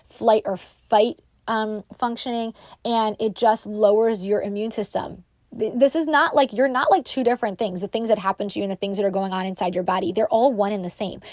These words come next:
The things that happen to you in your life, the things that you have gone through, one hundred percent are responsible for what's going on metabolically and physically on a cellular level. You have to believe that in order for you to think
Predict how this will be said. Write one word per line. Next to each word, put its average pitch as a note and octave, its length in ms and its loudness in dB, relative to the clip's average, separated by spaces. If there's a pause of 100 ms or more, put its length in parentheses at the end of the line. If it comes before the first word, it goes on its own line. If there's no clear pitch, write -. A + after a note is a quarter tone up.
(160)
The G3 60 -4
things A#3+ 200 -4
that B3+ 140 4
happen A#3 380 -2
to - 120 -10
you G3 160 0
in G3 140 -4
your G3+ 160 2
life, F#3+ 240 2
the F#3+ 100 -4
things G#3+ 220 -6
that B3 100 -2
you A3 80 -2
have G3 180 0
gone G3 240 -2
through, B3 180 -2
one G#3 200 -2
hundred G#3+ 340 -6
percent G#3+ 400 -4
are G3 160 -2
responsible A#3+ 920 -2 (340)
for A3+ 280 4
what's G#3 180 2
going A3 300 0
on G3+ 320 -2
metabolically G3+ 840 0 (280)
and G3+ 180 -4
physically A3 580 -2
on G3+ 160 -4
a F#3 60 -4
cellular G#3+ 920 0
level. G3 540 -2 (600)
You G3+ 120 6
have A#3 360 0
to B3+ 60 0
believe G#3+ 400 2
that G3 240 0
in G3+ 100 -8
order G#3 280 2
for G3+ 140 -8
you G3 180 -6
to G3+ 100 -8
think G3 320 -4